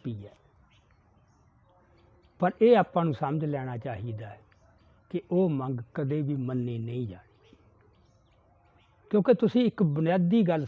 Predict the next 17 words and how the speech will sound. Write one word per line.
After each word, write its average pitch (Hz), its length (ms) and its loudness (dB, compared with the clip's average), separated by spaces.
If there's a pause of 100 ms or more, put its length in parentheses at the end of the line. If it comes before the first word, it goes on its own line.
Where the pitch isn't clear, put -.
ਸਮਝੋ, 123 400 -10 (1600)
ਜਿੱਥੇ 214 560 4
ਵੀ 214 680 2 (300)
ਪੂੰਜੀਵਾਦ 180 640 4
ਵਿਕਸਿਤ 147 500 -4
ਹੋਇਆ 127 360 -6
ਹੈ, 104 120 -20 (540)
ਜਿੱਥੇ 180 360 2
ਵੱਡੇ 156 420 4
ਕਾਰਪੋਰੇਟਸ 175 880 -2 (100)
ਦੇ 165 120 0
ਹੱਥ 120 280 -8
'ਚ - 140 -14 (100)
ਸਾਰੀ 208 280 -2 (100)
ਤਾਕਤ 135 400 -2 (120)
ਆਈ 135 360 -2
ਹੈ, 98 140 -20